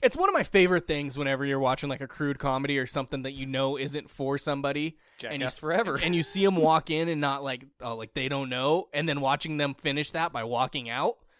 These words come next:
Speaker 1: never to return.
Speaker 2: <laughs>
Speaker 1: It's my favorite fucking thing in the theater.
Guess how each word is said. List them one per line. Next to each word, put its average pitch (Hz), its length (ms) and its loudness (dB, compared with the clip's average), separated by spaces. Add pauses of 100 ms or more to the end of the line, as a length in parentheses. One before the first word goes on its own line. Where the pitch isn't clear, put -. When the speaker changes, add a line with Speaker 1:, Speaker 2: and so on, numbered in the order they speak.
(160)
Speaker 1:
never 139 320 -2
to 170 100 4
return. 156 560 0
Speaker 2:
<laughs> - 60 -10 (180)
Speaker 1:
It's - 100 -4
my 160 100 0
favorite 185 460 2
fucking 151 300 0
thing 123 280 -6
in 117 80 -10
the 117 80 -14
theater. 104 360 -14